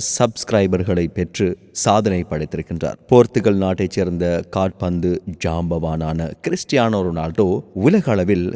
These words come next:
கவனம் பெற்ற மிக பிரபலமான விளையாட்டு வீரர்களில்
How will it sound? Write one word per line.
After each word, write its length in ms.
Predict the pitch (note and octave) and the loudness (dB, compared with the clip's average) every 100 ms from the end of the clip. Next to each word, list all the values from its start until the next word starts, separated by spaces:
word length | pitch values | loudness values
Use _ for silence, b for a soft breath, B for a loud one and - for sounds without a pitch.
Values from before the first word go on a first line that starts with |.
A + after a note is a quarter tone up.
| - - | -4 0
கவனம் 340 | B2+ D3 A2 F#2 | 2 2 0 -2
பெற்ற 320 | - - F2 E2 - E2+ E2+ | -4 -2 -2 -4 -6 -6 -2
மிக 200 | A2 C3+ A2+ | -2 -4 -4
பிரபலமான 640 | F#2+ F2+ F2 F2+ G2+ F#2 E2+ | -4 -2 0 0 -2 -4 -2
விளையாட்டு 440 | F2+ F2 E2+ F2+ D2 | -2 -2 -4 -6 -6
வீரர்களில் 520 | F2 E2+ E2 E2+ D#2 | -4 -4 -4 -4 -4